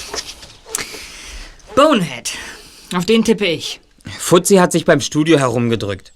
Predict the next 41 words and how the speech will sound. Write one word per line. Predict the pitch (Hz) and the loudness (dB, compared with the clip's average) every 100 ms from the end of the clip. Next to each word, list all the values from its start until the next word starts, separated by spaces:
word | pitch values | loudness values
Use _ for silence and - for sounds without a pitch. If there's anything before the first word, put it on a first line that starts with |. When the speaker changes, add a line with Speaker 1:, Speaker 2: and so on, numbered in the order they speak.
| - | 0
Speaker 2:
Warum? | 214 190 160 107 - - - _ - - | 4 6 4 2 -6 -20 -20 _ -20 -10
Sonst | 101 113 113 | -4 -2 2
lässt | 127 - | 2 2
er | 156 | 2
sich | 139 | 2
nirgendwo | 139 151 170 175 | 4 4 4 0
blicken. | 156 202 180 104 - - _ - - - - - | 2 2 0 -4 -6 -20 _ -20 -20 -20 -8 -2
Aber | 143 120 | 0 0
Lomax | 110 147 196 202 | 2 2 2 0
ist | 214 | 0
er | 214 | 0
aufgefallen. | 208 208 - - 117 110 98 - _ _ | 0 0 -4 -2 -2 -2 -4 -12 _ _
Speaker 1:
Hm. | 170 151 135 - - - 104 | -8 -8 -8 -16 -12 -8 -6
Speaker 2:
Ich | 104 | -4
glaube, | - 113 117 | 0 0 2
dass | 120 123 | 2 0
er | |
es | 123 | 0
auf | 110 | -2
die | 127 | -4
zwanzigtausend | - 120 113 107 120 117 110 | -2 -2 -4 -2 -2 0 0
Dollar | 120 120 | 2 0
abgesehen | 117 - 113 117 113 | 0 -2 0 0 0
hat. | 110 - - | -2 -6 -6
Mehr | 160 175 | 2 4
als | 160 156 | 4 4
alle | 147 135 | 2 4
anderen. | 143 143 117 101 - - _ _ - - 127 | 4 2 0 -4 -14 -20 _ _ -14 -12 -12
Vielleicht | - 113 107 107 | -10 -4 -2 -2
hat | 139 135 | -2 0
er | 131 | 0
irgendeinen | 156 - 127 | 0 0 -2
Trick | - 220 220 | -2 -4 -2
auf | 151 123 | -4 0
Lager, | 123 113 113 | 0 0 0
mit | 113 | 0
dem | 131 139 | 2 2
er | |
gewinnen | 127 120 190 247 | 0 -2 -2 -2
will. | 123 | -2
Speaker 1:
Na, | 185 | 0